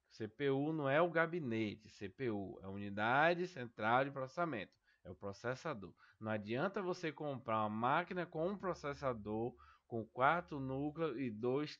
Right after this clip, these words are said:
threads. Ela vai ficar muito mais lenta, muito mais rápida. É, o que eu aconselho hoje, baseado no que eu conheço, é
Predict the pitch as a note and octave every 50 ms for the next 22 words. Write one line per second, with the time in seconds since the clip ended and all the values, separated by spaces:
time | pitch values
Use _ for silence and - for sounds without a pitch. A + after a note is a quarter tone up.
0 | _ - A#2+ A#2 B2 B2 B2 A#2 A2 G2 F#2 F#2 - - - _ _ _ _ _
1 | _ _ _ _ _ _ _ - G#2+ A2+ A#2+ A#2+ A2+ B2+ B2+ B2+ - - - B2
2 | A#2+ B2 B2 C3+ D3+ F3+ F3+ F3+ F#3 F3 D#3 C#3+ B2+ A#2 A#2+ A#2 B2 C3 C3+ -
3 | D#3+ C3+ C3 B2+ B2 B2+ C3 C3+ C#3+ D3+ C#3+ - D3+ D3+ D3+ D3+ B2+ G#2 G#2+ G#2
4 | G#2+ G#2 G2 - G2 F2+ F2+ - - _ - - _ _ _ _ _ _ _ _
5 | _ _ _ - - G#2+ A2 A2 A2 A2 A2 G#2+ G#2+ G#2+ G#2 G2 D2+ - - _
6 | _ _ _ _ _ _ _ _ _ _ _ _ _ _ - C3 - - D3 C#3+
7 | D#3 D#3+ - F3+ E3 C#3+ - - - D3 C#3+ C#3+ C#3 C#3 C3 B2+ B2+ C3 C#3+ D3+
8 | D#3 D3+ C3+ A2+ G2+ G2 G2+ G#2 G2+ G2 F2+ - - - _ _ _ _ _ _
9 | _ _ - A2 A2 A2+ A2+ G2+ F#2+ G#2+ G#2+ G#2+ G#2 A2 A#2+ C#3 D#3 E3 E3 D3+
10 | D3+ D#3 D3 C#3 C3+ B2 - A#2+ G#2+ - - A2+ G2+ G2 G2+ G#2+ A#2 C3 C#3 A#2+
11 | G2+ - - G2 - _ _ _ _ _ _ _ _ _ _ - - G2+ G2